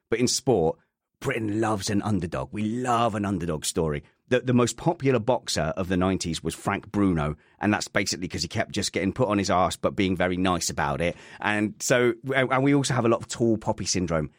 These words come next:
in the U K as well. So as soon as someone gets big and famous, we're like, "Ooh, who do they think they are?" And they just chop the head off the poppy. And so, so Williams are definitely, A, in that zone where they're now the plucky underdog. But when they were up there,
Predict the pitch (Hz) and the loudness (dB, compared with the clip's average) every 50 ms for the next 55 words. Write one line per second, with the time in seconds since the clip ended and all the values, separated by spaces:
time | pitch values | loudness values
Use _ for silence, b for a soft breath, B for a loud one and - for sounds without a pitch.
0 | _ _ _ - 90 98 82 82 87 82 - 87 82 80 80 78 85 80 71 73 | _ _ _ -2 -2 0 0 0 -2 -2 0 0 0 0 0 0 0 0 0 0
1 | - 85 85 80 - - 143 131 120 - - 117 107 92 90 92 - - - 110 | 0 -2 -2 0 2 2 4 4 4 2 2 0 0 -2 -4 -6 -8 -4 -2 -2
2 | 92 95 87 - 98 95 90 87 82 - 82 85 82 B B B B - 269 - | -2 -2 -2 -2 -2 0 0 -2 -4 -2 -2 -2 -2 B B B B -4 -4 -4
3 | - - - _ _ _ - 151 139 151 180 170 147 - 170 156 - 123 110 95 | -4 -4 -8 _ _ _ 0 2 2 4 2 0 2 0 0 2 2 2 0 2
4 | 82 69 67 - - - - - - - - _ _ _ - - - - - 80 | 0 -2 -6 -8 -8 -10 -10 -8 -8 -10 -12 _ _ _ -6 -6 -6 -6 -8 -4
5 | 82 87 80 78 - - 82 - 92 85 - 69 - B B B B B - 110 | -4 -4 -4 -4 -6 -10 -8 -8 -6 -6 -6 -10 -12 B B B B B 0 0
6 | 117 110 - 117 110 113 107 - 113 117 120 139 143 135 127 117 107 113 107 98 | 0 2 4 4 4 4 2 2 0 2 4 4 4 6 4 4 4 2 0 0
7 | - 120 110 - 123 117 95 82 98 95 92 87 b b b b _ _ _ _ | 0 -2 0 0 0 0 2 2 2 0 0 -2 b b b b _ _ _ _
8 | 123 131 131 127 117 127 123 113 110 107 - 104 113 104 101 98 95 92 95 101 | 2 4 4 4 4 4 4 4 4 2 2 2 2 4 4 4 4 4 4 4
9 | 113 113 117 107 101 98 95 92 90 - - 98 - - 98 - 90 95 92 - | 6 6 6 4 4 4 2 0 -2 0 -2 -2 -2 -2 -4 -2 0 0 0 0
10 | 78 - 71 80 80 - 104 113 165 214 220 220 208 170 156 226 240 170 107 95 | 0 -2 -2 -2 -2 -6 -2 0 0 2 4 4 4 4 4 4 4 4 4 4
11 | 92 110 123 - - 156 143 - 82 76 52 60 85 101 113 | 4 4 2 2 0 0 0 0 -4 -4 -2 0 2 2 0